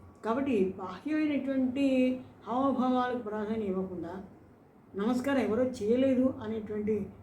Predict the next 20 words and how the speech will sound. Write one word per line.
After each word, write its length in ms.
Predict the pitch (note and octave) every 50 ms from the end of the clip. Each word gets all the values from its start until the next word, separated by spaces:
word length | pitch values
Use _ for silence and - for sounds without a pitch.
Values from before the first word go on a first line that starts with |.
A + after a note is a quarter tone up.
| - - -
బాధపడకుండా, 760 | F3+ F3 G#3 A#3 B3 B3 A#3 G#3 F#3+ F#3 F#3 E3 D#3 D#3+ D#3+ - - - - - - - - - - - F4
మీ 100 | D#4+ D#4
గొప్పతనం 680 | - - - - F3+ F#3 F#3+ A3+ A3 C#4 C#4+ C4+ C4
అంటే 200 | B3+ C4 C4 D#4
మీ 140 | C4+ B3+ B3
గొప్పతనం 520 | A#3+ B3+ B3+ C4 C4+ C#4+ D#4 D4 C#4+ C4
మీకుంది, 480 | B3 A#3+ A#3+ A#3+ A#3+ A#3+ A#3 G3 F3+ F3+
ప్రతివాడు 560 | - - - - F#3+ F#3+ F#3+ A#3 B3 C4 C#4
నమస్కరించి 880 | C4 A3 G#3+ G3+ - - B3+ B3+ B3+ B3+ B3+ B3 C4+ C#4 C4+ C4 B3+ B3 - - - - - - - -
మీ 260 | A3+ A3 A#3 A#3 A3+
గొప్పతనాన్ని 640 | G#3 G3+ G#3 G#3+ G#3+ A3 A#3+ A#3+ A#3+ B3 B3 A#3+ A3
గుర్తించాల్సిన 680 | G3 G3 F#3+ - B3+ B3+ B3 B3 B3+ B3 A#3 G3+ G3+ G3+
అవసరం 420 | G3+ G3 F#3+ - A3+ A#3 B3+ A#3+
లేదు. 280 | G3+ F3+ F3+ F3 F3+ F#3 F#3+ - - - - - - - - - - - -
మీరు 240 | A3 A#3+ D4 D#4 D4+
కూడా 340 | C#4 D4 D4 D4+ D4+ D4 - - - - -
ఎవరికి 280 | A3 A3 B3+ C#4 C#4 C#4
పడితే 220 | C#4 C4 A#3+ C#4
వాళ్ళకు 280 | C4+ C4 B3+ A#3+ A#3+ B3
నమస్కరించి 800 | A#3 A#3 A#3 A#3 A3+ - B3 A3+ A3 G#3 G3 F#3+ - G3 G3+